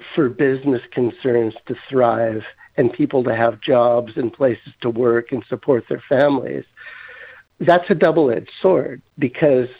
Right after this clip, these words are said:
the more you develop, the more you have, you know, an increased population base. And as population bases increase, you have greater demand on resources. The fact that Lahaina only has nine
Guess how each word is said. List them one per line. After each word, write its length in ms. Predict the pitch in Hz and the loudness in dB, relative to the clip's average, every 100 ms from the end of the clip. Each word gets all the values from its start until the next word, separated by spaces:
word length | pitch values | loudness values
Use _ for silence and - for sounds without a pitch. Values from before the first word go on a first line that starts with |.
| - | -18
the 380 | - 151 123 123 | -14 -4 0 2
more 280 | 135 160 | 2 2
you 200 | 160 151 | 2 0
develop, 640 | 123 120 110 139 156 127 131 _ | -2 -4 0 0 2 0 -2 _
the 80 | 143 | -2
more 300 | 123 123 127 | 0 0 0
you 220 | 127 131 | -2 -2
have, 480 | 117 123 120 120 120 - _ _ | -2 0 2 0 -2 -8 _ _
you 100 | 135 | -4
know, 240 | 120 120 - _ | -2 -4 -8 _
an 140 | 165 143 | -2 0
increased 560 | 127 120 - 139 - | 0 -4 -4 -4 -4
population 800 | - 131 - 127 143 151 - 135 | -2 -2 -2 -2 -2 -2 -2 -4
base. 320 | 113 117 117 - | 0 0 -2 -4
And 260 | 147 127 113 - - - | -4 -2 -4 -10 -20 -6
as 120 | 139 - | -4 -2
population 720 | 165 151 151 139 131 - 127 | 0 0 0 0 0 -2 -2
bases 480 | 135 123 120 143 110 - - | 0 0 -2 -6 -10 -12 -4
increase, 560 | 165 180 180 143 151 - | -2 -2 -2 -4 -4 -4
you 100 | 214 | -2
have 160 | 175 147 | -2 0
greater 520 | 147 135 131 131 127 - - _ | 0 2 2 0 -4 -12 -20 _
demand 440 | 127 120 123 131 120 | 0 2 0 0 0
on 160 | 113 | -2
resources. 920 | 113 120 127 - 127 117 139 - 151 143 _ - - - - - | -4 -4 -6 -6 -8 -8 -10 -8 -8 -10 _ -20 -20 -20 -14 -2
The 100 | 131 | 0
fact 380 | - 160 - 160 | 2 2 2 0
that 180 | 147 | 2
Lahaina 460 | - 123 170 160 143 | 0 2 2 2 2
only 320 | - 147 151 | 0 0 0
has 300 | 127 143 127 | 0 0 0
nine 520 | 117 113 117 127 165 | -2 -4 0 2 0